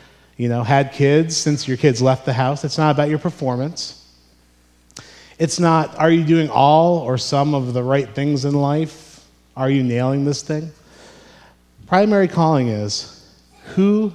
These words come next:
does God say we are in the scriptures? And everything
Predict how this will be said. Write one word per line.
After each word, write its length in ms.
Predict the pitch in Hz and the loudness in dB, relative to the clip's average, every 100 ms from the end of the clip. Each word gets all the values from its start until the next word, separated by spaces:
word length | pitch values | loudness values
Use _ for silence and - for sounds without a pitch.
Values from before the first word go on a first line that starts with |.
| - | -6
does 220 | 147 135 117 | -2 -2 0
God 440 | 127 120 110 107 - - | 0 2 0 -6 -14 -20
say 240 | - 143 120 | -8 -4 -2
we 140 | 120 | -2
are 340 | 110 107 110 - _ - | -4 -4 -6 -10 _ -8
in 100 | 113 | -8
the 60 | |
scriptures? 580 | 101 120 - 110 101 - - _ _ _ _ _ _ _ _ - | -6 -10 -12 -14 -14 -16 -20 _ _ _ _ _ _ _ _ -8
And 160 | 135 131 | -6 -4
everything 920 | - 190 208 262 214 208 196 196 | 2 2 4 2 2 0 0 -2